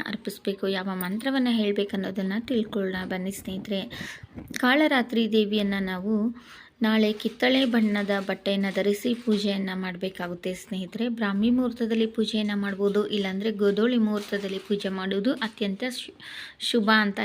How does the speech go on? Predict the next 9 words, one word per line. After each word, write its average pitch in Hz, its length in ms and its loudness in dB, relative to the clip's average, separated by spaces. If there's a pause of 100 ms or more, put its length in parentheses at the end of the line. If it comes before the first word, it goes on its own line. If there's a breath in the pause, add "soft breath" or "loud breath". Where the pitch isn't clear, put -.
ಹೇಳ್ತಾರೆ. 196 440 0 (680 loud breath)
ಮತ್ತು 254 260 2 (640 loud breath)
ಈ 294 160 6
ತಾಯಿಗೆ 240 640 6
ನಾವು 233 560 0
ಕೃಷ್ಣಮುಗ 240 580 4 (320)
ಎನ್ನುವ 214 340 2 (100)
ನೀಲಿ 208 320 4
ಬಣ್ಣದ 220 360 4